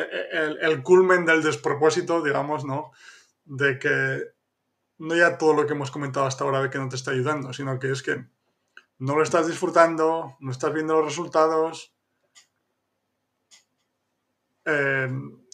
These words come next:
ob-, obviamente está, está, está, las cosas están unidas, ¿sí? No ver los resultados porque mucho no te resulta comprensible, después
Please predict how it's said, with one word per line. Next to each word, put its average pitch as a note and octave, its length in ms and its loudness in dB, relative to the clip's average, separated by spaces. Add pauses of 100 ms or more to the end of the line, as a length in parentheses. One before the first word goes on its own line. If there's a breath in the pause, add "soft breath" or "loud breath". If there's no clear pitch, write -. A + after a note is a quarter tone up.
(240)
ob-, E3 240 -6
obviamente D#3 400 2
está, C#3 420 0
está, D3 420 0 (220)
está, C#3+ 260 -4
las C3+ 200 -4
cosas D#3 220 0
están D#3 340 0
unidas, C#3+ 500 -6
¿sí? C#3+ 80 -8 (1700 loud breath)
No D#3+ 180 0
ver D#3+ 100 2
los E3+ 120 4
resultados D#3 580 2
porque C#3+ 240 -6
mucho D3+ 320 -4
no D#3 100 0
te D#3 120 0
resulta D#3 360 -2
comprensible, D#3 880 -2 (960 soft breath)
después C#3+ 440 -2